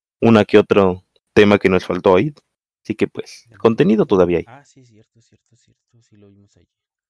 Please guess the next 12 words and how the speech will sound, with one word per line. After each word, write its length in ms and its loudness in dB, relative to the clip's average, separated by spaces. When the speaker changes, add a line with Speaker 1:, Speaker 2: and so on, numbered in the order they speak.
Speaker 1:
Sí, 100 -4
hicimos 400 0
uno, 200 0
pero, 200 -4
pues, 120 -12
nos 140 -6
falta 500 -4
un 160 -2
par. 320 -4
En 180 0
cuanto 420 2
a 540 -6